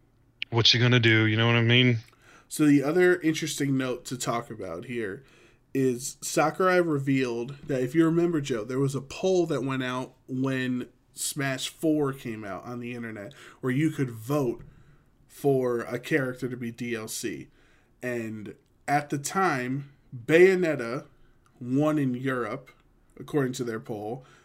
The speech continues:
Speaker 2: This is the most popular vote. And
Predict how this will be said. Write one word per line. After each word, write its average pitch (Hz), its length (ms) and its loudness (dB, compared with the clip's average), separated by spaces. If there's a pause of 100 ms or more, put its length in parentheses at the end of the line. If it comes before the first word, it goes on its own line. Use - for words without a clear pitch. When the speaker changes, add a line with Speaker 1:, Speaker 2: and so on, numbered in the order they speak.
(140)
Speaker 2:
This 123 100 -12
is 127 40 -10
the 131 60 0
most 127 180 -2
popular 127 380 -4
vote. 113 340 -8 (540)
And 120 480 -2